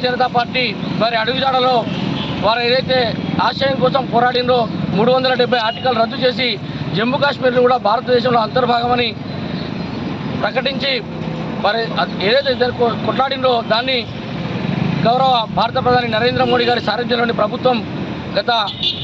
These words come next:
పార్లమెంటులో పెట్టి, పార్లమెంట్లో బిల్లు గావించి జమ్మూ కాశ్మీర్ను కూడా భారతదేశంలో అంతర్భాగంగా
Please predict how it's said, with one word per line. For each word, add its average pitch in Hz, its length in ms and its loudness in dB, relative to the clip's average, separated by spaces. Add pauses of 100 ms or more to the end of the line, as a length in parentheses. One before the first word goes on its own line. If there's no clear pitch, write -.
(240)
పార్లమెంటులో 233 1300 0 (1500)
పెట్టి, 233 240 -2 (140)
పార్లమెంట్లో 240 440 0 (160)
బిల్లు 240 220 0
గావించి 240 400 0 (760)
జమ్మూ - 260 4
కాశ్మీర్ను 254 420 2
కూడా 240 160 4 (280)
భారతదేశంలో 233 540 2 (260)
అంతర్భాగంగా 254 600 0